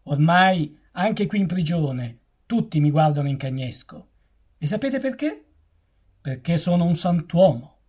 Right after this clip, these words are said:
io. Non sono un piccolo delinquente della domenica, che in quattro e quattro otto improvvisa una rapina, fatta in fretta e furia e in qualche maniera.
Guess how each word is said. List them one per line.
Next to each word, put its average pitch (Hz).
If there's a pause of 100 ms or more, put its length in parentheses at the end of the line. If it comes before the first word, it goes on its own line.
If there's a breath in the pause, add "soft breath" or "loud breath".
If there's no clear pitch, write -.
(140)
io. 117 (540)
Non 143
sono 196
un 131
piccolo 143
delinquente 131
della 131
domenica, 123 (240)
che -
in 127
quattro 165
e 151
quattro 165
otto 175
improvvisa 147
una 143
rapina, 135 (540)
fatta 170
in 151
fretta 175
e -
furia 220 (280 soft breath)
e 151
in 151
qualche 160
maniera. 139